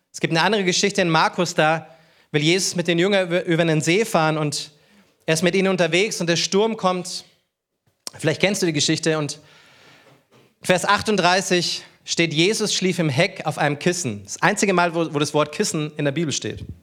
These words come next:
im Neuen Testament. Und Jesus schlief drauf. Die Jünger weckten ihn auf und schrien: „Rabbi, macht es dir nichts aus, dass wir umkommen?“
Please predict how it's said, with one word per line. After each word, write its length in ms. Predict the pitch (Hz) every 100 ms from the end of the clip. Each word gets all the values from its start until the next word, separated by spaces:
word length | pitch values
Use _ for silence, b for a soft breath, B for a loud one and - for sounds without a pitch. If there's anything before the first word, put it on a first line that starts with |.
| -
im 80 | 127
Neuen 160 | 131
Testament. 480 | 135 - 131 120 - - b b b b b b -
Und 140 | 131
Jesus 260 | 151 165 -
schlief 240 | 170 175
drauf. 380 | 113 107 104 - _ b b b b
Die 80 | 156
Jünger 200 | 202 196
weckten 240 | 202 208
ihn 60 | 196
auf 180 | 196 202
und 100 | 185
schrien: 220 | - 185
„Rabbi, 300 | 160 202 214
macht 200 | 190 -
es 100 | 175
dir 120 | 196
nichts 180 | 185 -
aus, 260 | 165 202 196
dass 160 | 180
wir 140 | 170 196
umkommen?“ 480 | 220 180 165 170